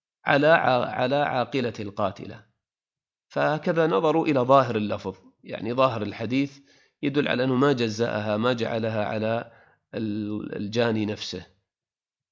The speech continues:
ف-، وقالوا، آم، نعم،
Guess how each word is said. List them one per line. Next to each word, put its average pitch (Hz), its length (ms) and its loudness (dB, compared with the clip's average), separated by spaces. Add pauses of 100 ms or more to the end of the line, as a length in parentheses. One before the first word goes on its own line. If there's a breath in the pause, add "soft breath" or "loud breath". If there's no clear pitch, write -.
(140)
ف-، - 140 -10 (960)
وقالوا، 160 720 -2 (460)
آم، - 260 -14 (4000)
نعم، 139 320 -6